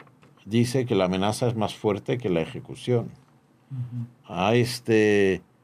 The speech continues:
Speaker 1: respecto hay una anécdota muy divertida. Eh, creo que no recuerdo muy bien quién fue el protagonista, pero creo que Lasker vino un día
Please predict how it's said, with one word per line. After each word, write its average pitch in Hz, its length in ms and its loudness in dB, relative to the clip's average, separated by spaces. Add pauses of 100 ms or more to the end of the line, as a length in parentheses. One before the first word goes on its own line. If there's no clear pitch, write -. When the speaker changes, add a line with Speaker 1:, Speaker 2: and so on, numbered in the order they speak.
(200)
Speaker 1:
respecto 120 580 -2
hay 110 120 2
una 107 220 2
anécdota 101 640 2
muy 95 220 2
divertida. 98 840 0 (880)
Eh, 90 240 0
creo 123 440 2
que 98 420 0 (380)
no 127 340 4
recuerdo 127 560 0
muy 117 200 4
bien 107 280 2
quién 123 320 2
fue 120 200 0
el 98 100 0
protagonista, 101 1080 -2 (800)
pero 98 720 4 (520)
creo 127 340 2
que 123 160 2
Lasker 123 580 2
vino 113 380 2
un 107 180 4
día 98 640 2